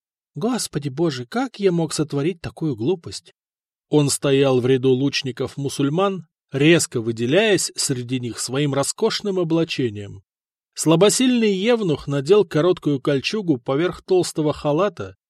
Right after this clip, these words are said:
а на голову водрузил железную шляпу с широкими полями. Ну и длинный нож на поясе, как без этого? Как его сюда занесло?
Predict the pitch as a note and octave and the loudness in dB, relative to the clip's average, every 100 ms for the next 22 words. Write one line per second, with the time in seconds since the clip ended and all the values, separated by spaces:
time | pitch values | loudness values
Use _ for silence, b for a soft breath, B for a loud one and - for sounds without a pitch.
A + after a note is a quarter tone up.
0 | _ _ - D3 F3 E3 G#3+ A#3 G3+ E3 | _ _ 0 2 4 4 4 6 6 4
1 | B2+ C3 B2+ C3+ G#3 F#3+ A#2 C#3+ G#3+ F3+ | 2 2 0 2 2 0 2 4 4 2
2 | F3 E3 - G#3+ G3 - - - D3 C#3+ | 0 -2 0 -2 -2 -4 -6 -2 2 0
3 | - C3 C3 E3 E3 A#2+ G2 F#2 F#2+ _ | -2 -6 -2 2 2 0 -6 -14 -20 _
4 | _ _ _ - F#3+ D4+ B3 A3 B3 A#3 | _ _ _ -2 2 4 4 2 0 2
5 | A#3 E3 B2+ A#2+ B2+ A#2+ - B2 A#2+ - | 0 2 0 -2 -6 -6 -2 -2 -2 -4
6 | A#2+ A#2 _ - C3+ D#3+ B2 A2 A2 G2 | -6 -8 _ -8 -4 -4 -4 -6 -6 -8
7 | G2+ G2 G2 _ _ _ _ _ _ _ | -10 -12 -16 _ _ _ _ _ _ _
8 | - D3 C#3+ C#3+ C#3 - C3+ C3 A#2+ C3+ | 0 0 2 2 2 0 0 0 0 -2
9 | D3+ - B3 B3 | -4 -2 -2 -2